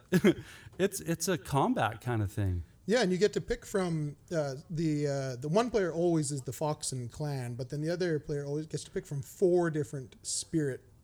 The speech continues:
Speaker 2: uh, great spirits. And I think there's a bear, an eagle, an octopus, and a centipede, I think. And they
Speaker 1: Yeah.
Speaker 2: all do, do various different things. It looks really, really cool.
Speaker 1: That's so cool.
Speaker 2: Yeah.
Speaker 1: I've never heard of this.
Speaker 2: I know. I, I saw it,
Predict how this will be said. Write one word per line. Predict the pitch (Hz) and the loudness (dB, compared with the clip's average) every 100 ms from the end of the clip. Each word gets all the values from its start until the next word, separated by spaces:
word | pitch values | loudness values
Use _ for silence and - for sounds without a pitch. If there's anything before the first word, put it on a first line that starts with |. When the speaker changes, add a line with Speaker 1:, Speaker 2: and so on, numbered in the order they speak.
| _ - | _ -8
Speaker 2:
uh, | 127 | -6
great | 120 135 | -4 -4
spirits. | - - 139 123 | -6 -6 -4 -4
And | 127 | -8
I | |
think | 127 151 | -8 -6
there's | 160 | -4
a | 135 | -6
bear, | 117 156 165 165 160 | -2 0 2 4 2
an | 135 | -2
eagle, | 147 147 147 143 - - - - - | -6 -2 -2 -2 -6 -20 -20 -20 -16
an | 113 | -10
octopus, | 117 165 - - - 185 180 - - - - - - - | -4 -6 -2 -2 2 2 2 -2 -6 -14 -20 -20 -20 -12
and | 151 147 147 143 143 143 139 - | -8 -6 -4 -4 -4 -4 -6 -8
a | 147 131 131 131 | -6 -4 -4 -4
centipede, | 127 170 175 202 240 277 - - - | -4 -6 -4 -6 -6 -8 -12 -14 -10
I | |
think. | 196 302 - _ - | -8 -10 -16 _ -6
And | 180 170 | -2 0
they | 165 | 4
Speaker 1:
Yeah. | 165 156 | 4 4
Speaker 2:
all | 151 | 2
do, | 131 151 143 - 165 156 | 2 -2 -2 -6 -12 -6
do | 165 | -4
various | 139 139 127 113 | 0 -2 -2 -6
different | 127 120 123 | -8 -8 -10
things. | 127 123 127 | -8 -8 -8
It | 175 | -8
looks | 262 | -8
really, | 233 233 | -2 2
really | 185 170 | 2 2
cool. | - 156 | -2 -6
Speaker 1:
That's | 254 277 - | -4 -6 -4
so | 294 285 - | -2 -2 -2
cool. | - 339 311 240 | 2 4 4 2
Speaker 2:
Yeah. | 107 - 127 - - - - | 0 -4 -8 -14 -20 -20 -2
Speaker 1:
I've | 277 156 | 2 6
never | 143 151 202 | 6 6 4
heard | 233 320 | 4 4
of | 247 | 2
this. | 120 95 - - - - - | -2 -8 -10 -12 -18 -8 2
Speaker 2:
I | 208 | 4
know. | 269 | 8
I, | 214 196 | 6 6
I | 190 | 2
saw | 185 - 190 233 | 4 4 4 6
it, | 220 - | 4 0